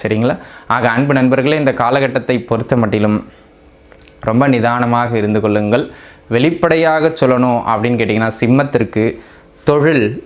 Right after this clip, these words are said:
பொருளாதாரம், ஆரோக்கியம், குடும்ப வாழ்க்கை, உறவு அமைப்புகள் எல்லாவற்றிலும் தொந்தரவுகளை தரும். அப்போ சிவசிவன் அமைதியாக இருந்து கொள்வதும் எதிலும் அகலக்கால் வைக்காமல் இருப்பதும்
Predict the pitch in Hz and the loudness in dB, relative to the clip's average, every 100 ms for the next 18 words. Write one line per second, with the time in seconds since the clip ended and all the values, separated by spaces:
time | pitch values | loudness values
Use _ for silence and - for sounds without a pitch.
0 | - - 139 151 165 160 135 113 101 - | -12 -2 2 2 2 2 0 0 -4 -4
1 | 117 131 156 160 151 123 117 - - - | -2 0 2 2 2 0 -2 -6 -6 0
2 | 147 175 175 156 147 151 143 127 110 - | 2 4 4 2 2 0 -2 -2 -4 -12
3 | - - 120 131 170 185 160 123 131 151 | -20 -4 0 2 4 4 2 2 0 0
4 | 143 139 120 - - - 117 117 139 170 | 0 0 0 -2 -14 -8 0 2 2 2
5 | 190 208 208 196 190 220 208 135 127 123 | 2 2 2 2 2 2 2 2 2 2
6 | 120 117 - 101 - - - - - _ | 0 -2 -4 -6 -6 -16 -20 -20 -20 _
7 | _ _ - _ - - - - - - | _ _ -20 _ -20 -20 -20 -20 -20 -20
8 | - - - 117 - 131 147 147 160 165 | -10 -6 -2 -2 0 2 2 2 2 2
9 | 123 135 139 143 143 147 131 120 127 131 | 2 2 2 2 2 0 0 0 0 0
10 | 117 110 107 110 - 131 147 175 147 120 | 0 0 0 -2 0 2 2 4 2 2
11 | 143 160 156 151 131 127 123 139 139 123 | 0 0 0 2 2 0 0 2 2 2
12 | 123 135 165 | 0 0 0